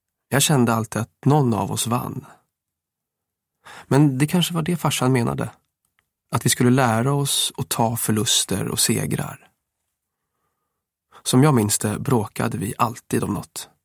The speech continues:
Jag tyckte att jag jämt förlorade och jag fattade inte varför. Jag gav mig kanske för lätt.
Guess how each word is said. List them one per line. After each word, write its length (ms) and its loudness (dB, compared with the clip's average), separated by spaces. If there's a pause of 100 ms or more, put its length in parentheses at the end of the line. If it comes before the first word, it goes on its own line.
(1160)
Jag 100 2
tyckte 260 2
att 100 -2
jag 120 4
jämt 280 0
förlorade 600 2
och 60 -2
jag 80 -6
fattade 340 -6
inte 120 -6
varför. 540 -6 (960)
Jag 140 0
gav 260 4
mig 120 2
kanske 280 -8
för 100 -8
lätt. 420 -12